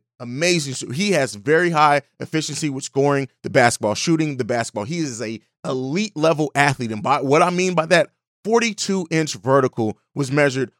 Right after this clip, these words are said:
on a two-step vertical. That's huge. That is huge. That probably ranks up there with some of the higher, higher ones in the, in the draft combine history. Elite level athlete,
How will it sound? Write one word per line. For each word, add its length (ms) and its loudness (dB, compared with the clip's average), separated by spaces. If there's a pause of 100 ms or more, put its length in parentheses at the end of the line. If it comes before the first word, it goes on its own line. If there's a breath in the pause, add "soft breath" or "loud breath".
on 140 -2
a 60 -4
two-step 520 -2
vertical. 440 0 (160)
That's 260 6
huge. 480 2 (160)
That 160 6
is 100 2
huge. 160 -4
That 160 2
probably 280 2
ranks 260 -2
up 140 -2
there 120 6
with 120 2
some 120 -2
of 60 -4
the 80 -4
higher, 300 0 (120)
higher 320 6
ones 360 0 (260)
in 280 2
the, 140 -4
in 220 2
the 220 6 (240)
draft 280 6
combine 480 2 (140)
history. 560 2
Elite 300 6
level 280 6
athlete, 420 -2